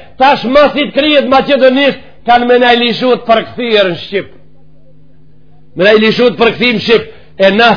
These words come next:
sa kimi hek maqedonisht e pa, po shti Shqip kur të na i lishoj. Na, veç një punë ka me ndodh. Kur t'na lishojnë shqip në dhjetën epizod, kemi më bezdisë. Se na shqip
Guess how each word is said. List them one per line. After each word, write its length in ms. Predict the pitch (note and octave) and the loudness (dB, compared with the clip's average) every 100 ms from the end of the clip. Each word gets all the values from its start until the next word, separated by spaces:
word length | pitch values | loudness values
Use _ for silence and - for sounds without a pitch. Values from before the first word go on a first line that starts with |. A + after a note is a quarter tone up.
| - | 2
sa 220 | A#3 A3 A3 | 2 2 0
kimi 260 | A#3 A#3 A3+ | 0 2 4
hek 300 | A3 B3 A3+ | 4 4 2
maqedonisht 800 | G3+ G#3+ - G#3+ G#3+ A3 G3+ - | 0 0 0 0 2 2 2 0
e 140 | F#3+ F3+ | -2 0
pa, 200 | F3+ E3 | 0 0
po 120 | G3+ F3+ | 0 -2
shti 180 | - A3+ | -4 -8
Shqip 260 | - A#3+ E3 | -6 -8 -6
kur 140 | G3 | -8
të 80 | G3 | -6
na 60 | F#3+ | -4
i 20 | |
lishoj. 300 | D#3+ E3+ D3+ - - - - - - - - - - - - - - G3+ | -6 -8 -10 -12 -20 -20 -20 -20 -20 -20 -20 -20 -20 -20 -20 -20 -14 -6
Na, 200 | A#3+ G#3+ D3 F3+ | -2 -4 -6 -8
veç 160 | G3+ E3 | -6 -2
një 80 | A3 G3 | -2 0
punë 220 | A3 G3+ | 0 2
ka 140 | G3 F#3+ | 2 2
me 120 | F#3 | 0
ndodh. 320 | F3+ E3+ B2+ - - - | 0 -2 -2 -10 -18 -10
Kur 120 | F3+ | -6
t'na 160 | G3 G3 | -2 0
lishojnë 460 | F#3+ G#3 A3 F#3+ | -2 0 0 0
shqip 260 | D3+ A3 F#3+ | -4 -4 -2
në 140 | F#3 | -4
dhjetën 300 | G#3 G3+ G3 | -4 -2 -4
epizod, 500 | F#3+ F#3+ D3+ G3 F#3+ F3 | -2 -4 0 0 0 -2
kemi 160 | E3 | -8
më 200 | D#3+ D#3+ | -8 -8
bezdisë. 440 | D3 B2+ B2+ G2+ - - - - - - - - - - - - - - - - - | -8 -10 -12 -14 -20 -20 -20 -20 -20 -20 -20 -20 -20 -20 -20 -20 -20 -20 -20 -14 -2
Se 120 | G3+ | 2
na 160 | A3 A3 | 2 0
shqip 280 | - A3+ | -2 -4